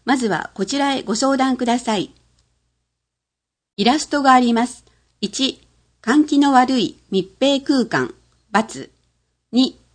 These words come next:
多数が集まる密集場所、×。三、間近で会話や発声をする密接場面、×。イラストの説明終わり。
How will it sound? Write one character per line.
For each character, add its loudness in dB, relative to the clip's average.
多 -6
数 0
が 0
集 -4
ま 2
る -4
密 0
集 -2
場 2
所、×。 -4
三、 -2
間 0
近 -2
で -4
会 0
話 4
や 0
発 -6
声 0
を 0
す -4
る 0
密 -2
接 -2
場 2
面、×。 0
イ -4
ラ 2
ス -8
ト -2
の 2
説 -6
明 0
終 -6
わ 0
り。 -4